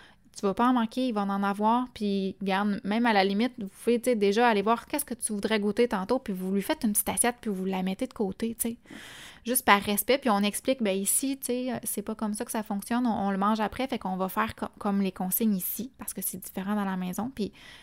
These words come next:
puis c'est correct, puis ça a le droit d'être comme ça, mais on garde ton assiette, elle est là pour tantôt. » Donc, tout ce que tu sais,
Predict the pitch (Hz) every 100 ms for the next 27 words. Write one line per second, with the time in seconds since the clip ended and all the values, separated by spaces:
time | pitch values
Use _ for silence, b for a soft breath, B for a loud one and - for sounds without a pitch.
0 | B - - 185 180 113 127 - 208 185
1 | 190 185 190 196 196 190 180 180 - 320
2 | B B B B - 208 196 185 185 185
3 | 185 180 - 190 185 - 202 190 185 190
4 | - 185 - 185 - - _ _ _ _
5 | _ _ B B B B B B B B
6 | B 220 240 254 247 - - - _ _
7 | _ - 403 - 247 240 - 208 - -